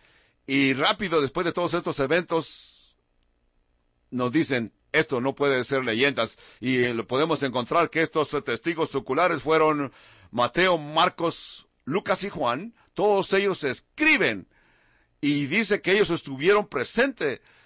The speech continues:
en los últimos tres años de Jesús. Así que ellos estaban bien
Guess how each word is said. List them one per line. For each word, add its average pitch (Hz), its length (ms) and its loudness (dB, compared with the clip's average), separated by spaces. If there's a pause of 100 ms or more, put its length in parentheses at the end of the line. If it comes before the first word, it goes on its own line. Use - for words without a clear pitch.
(280)
en 131 160 0
los 139 160 2
últimos 196 400 -4
tres 160 200 -6
años 170 240 0
de 127 120 -2
Jesús. - 680 -8 (1700)
Así 156 320 -4
que 151 300 -4
ellos 196 260 2
estaban 170 440 -4
bien 220 400 -2